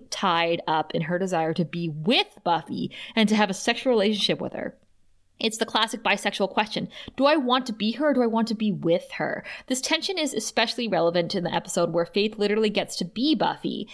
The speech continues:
Uh, it's clear that it's not what Faith wants anymore. Ultimately, Faith is not happy being Buffy, as this episode cements,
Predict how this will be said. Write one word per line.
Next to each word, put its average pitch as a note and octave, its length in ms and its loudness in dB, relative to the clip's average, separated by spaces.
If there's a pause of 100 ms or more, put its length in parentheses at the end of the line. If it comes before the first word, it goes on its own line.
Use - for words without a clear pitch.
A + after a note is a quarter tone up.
(360)
Uh, F3+ 360 2
it's A3+ 160 0
clear E4 300 4
that A3+ 140 4
it's - 160 -4
not A#3 400 2
what G3 360 0
Faith G3+ 260 2
wants F3+ 400 0
anymore. E3+ 560 0
Ultimately, B3 440 2
Faith A3+ 280 0
is G#3+ 120 -4
not G3+ 180 0
happy A#3+ 420 -4
being F#3 320 0
Buffy, F3 440 0
as F3+ 200 0
this F3 120 -2
episode E3 320 -2
cements, F#3+ 480 0